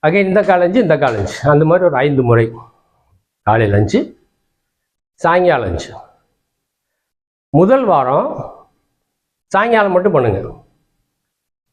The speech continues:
ரெண்டாவது வாரம் காலையிலையும் சாயங்காலம் பண்ணுங்க. மூணாவது வாரம் காலையில, மதியம், சாயங்காலம். மூணே மாசத்துல உங்களுடைய உடலோட வேகத்தை, நடையோட வேகத்தை பாருங்க,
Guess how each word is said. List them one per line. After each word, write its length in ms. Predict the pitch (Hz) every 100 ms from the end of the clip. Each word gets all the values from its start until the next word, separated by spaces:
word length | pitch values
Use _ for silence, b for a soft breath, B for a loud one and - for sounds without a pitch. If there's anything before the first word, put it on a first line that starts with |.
| -
ரெண்டாவது 460 | 147 190 254 233
வாரம் 600 | 160 131 127 190 247 -
காலையிலையும் 460 | - 185 220 220 226
சாயங்காலம் 440 | 190 185 185 190
பண்ணுங்க. 500 | 156 117 104 82 - _ _ _ _ _ _ _ _ _ -
மூணாவது 400 | 185 254 247 180
வாரம் 560 | 147 123 139 190 190 B B B B
காலையில, 420 | 160 175 185 165
மதியம், 180 | 165 170
சாயங்காலம். 560 | 143 123 104 - - _ _ B B B -
மூணே 400 | 147 226 240 233
மாசத்துல 720 | 196 185 190 165 120 87 - B B
உங்களுடைய 520 | 123 151 160 139 143
உடலோட 360 | 226 226 180 143
வேகத்தை, 460 | 175 202 170 139 98 - - - 110
நடையோட 540 | 120 123 170 226 208 147
வேகத்தை 380 | 185 202 156
பாருங்க, 500 | 135 135 131 180 202